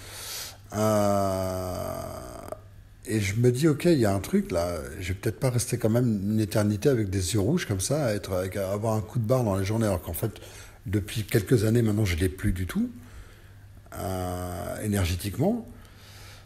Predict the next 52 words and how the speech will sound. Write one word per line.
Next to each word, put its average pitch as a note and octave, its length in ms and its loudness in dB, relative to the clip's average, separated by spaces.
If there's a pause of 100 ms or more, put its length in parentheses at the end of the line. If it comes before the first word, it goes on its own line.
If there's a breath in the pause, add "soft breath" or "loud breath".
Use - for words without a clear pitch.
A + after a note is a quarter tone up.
(120 loud breath)
Donc F#2 160 -4
je F2 120 -4
me G#2+ 60 2
dis, D#3 140 0
c'est A#2 180 0
pas D#3 100 6
les E3+ 160 8
énergies C3 280 6
autour B2 220 6
de A#2+ 60 6
moi C#3 140 6
qui - 140 0
m'ont G#2+ 160 6
alourdi, G#2 320 2
qui - 160 -4
me F#2+ 60 2
fatiguent, A2 440 2
parce - 160 -2
que G#2 80 -4
ça G#2 160 2
m'impacte G#2+ 400 0
pas, D#3+ 200 4
je B2 100 0
le G#2 80 2
sentirais G2+ 540 4
en D#3 80 2
fait, D#3 240 2
et G2+ 60 2
je E2+ 100 -2
le F#2 100 0
sentais G#2 300 -2
pas B2 160 4
là. F#2+ 160 0 (1600 loud breath)
Bon, F3 140 12
je D3 100 6
me D3+ 80 8
dis, C3 140 10
ok, C3+ 200 10 (280)
bon, C3+ 240 8
voilà, A#2+ 280 10
euh, A#2 1000 8 (360 loud breath)
ok, G2 200 -4 (160)
je, A#2 180 0
je F#2+ 160 -2
vais F#2+ 120 0
dormir, G#2 440 4
je G2+ 140 0
rentre, G#2+ 360 2
je F#2 120 -4
me - 80 -8
couche - 240 -2
à F2+ 100 2